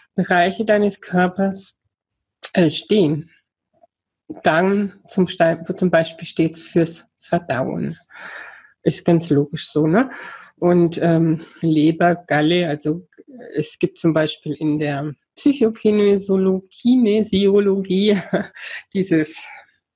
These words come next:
Rad oder Mandala, das Gefühlsmandala. Ähm, das sind, die ganzen Organe sind verschiedenen Gefühlen zugeordnet. Kann man auch wunderbar mit dem,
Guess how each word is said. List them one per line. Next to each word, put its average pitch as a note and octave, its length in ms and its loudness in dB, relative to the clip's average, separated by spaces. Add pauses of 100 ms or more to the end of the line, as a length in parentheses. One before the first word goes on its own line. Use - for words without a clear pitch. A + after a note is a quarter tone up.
(200)
Rad D3+ 540 -2
oder D3 160 -4
Mandala, F#3+ 720 2 (360)
das E3+ 180 -6
Gefühlsmandala. F#3+ 1200 0 (680)
Ähm, F3 300 2
das F3 180 -2
sind, A3 300 2 (240)
die F#3+ 60 -8
ganzen A#3+ 360 0
Organe F3 800 2
sind G#3+ 460 0
verschiedenen G3 1300 -2
Gefühlen F#3 640 0
zugeordnet. D3 920 -6 (260)
Kann - 160 -6
man E3+ 140 -4
auch C#3+ 320 -4
wunderbar B3 540 4
mit G#3 140 0
dem, G#3+ 260 -2